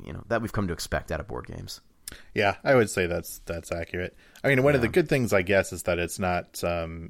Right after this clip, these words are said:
Speaker 2: I don't think it's a terribly popular game, so that's going to probably keep the costs low if you do go after it on eBay or so, but it's still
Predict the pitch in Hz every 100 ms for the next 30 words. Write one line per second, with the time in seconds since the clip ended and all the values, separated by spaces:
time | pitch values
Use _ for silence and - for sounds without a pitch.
0 | - 95 92 95 87 82 101 87 76 -
1 | - 135 127 127 135 139 147 143 - 87
2 | 85 - - - - _ 90 87 - 104
3 | 92 90 - 90 82 82 78 - 98 87
4 | - 82 - 90 87 - 98 117 113 92
5 | 82 92 107 104 101 - 95 98 - 101
6 | 98 95 95 95 - 98 98 98 98 -
7 | 98 95 92 87 92 - 123 95